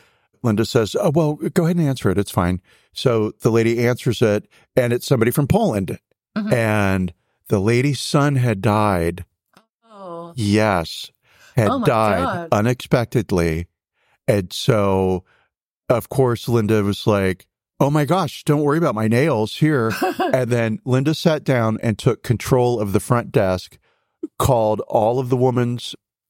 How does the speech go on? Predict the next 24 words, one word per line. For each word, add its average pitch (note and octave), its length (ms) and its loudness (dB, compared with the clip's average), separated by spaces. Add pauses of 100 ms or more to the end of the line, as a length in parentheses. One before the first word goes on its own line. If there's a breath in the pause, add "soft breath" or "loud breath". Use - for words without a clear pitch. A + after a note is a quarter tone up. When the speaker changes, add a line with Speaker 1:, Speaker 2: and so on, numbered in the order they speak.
Speaker 1:
clients A2 640 0
to C3+ 140 0
cancel B2 540 0
their A#2 320 2
appointments, A#2 920 -2 (280)
right? G2+ 300 2 (640)
Walk-ins C3 480 0
are C#3 80 0
coming B2 300 0
in, G2+ 340 2
and G#2+ 300 0
Linda G#2 180 2
is A2+ 300 0
turning A2+ 320 0
them A#2 120 0
away, G2 280 2
completely D#3 720 0
managed C3 440 0
the A#2+ 40 -4
situation, G2+ 800 0
sent - 580 -4
the D#3 80 2
lady C#3+ 300 2
home A2 420 0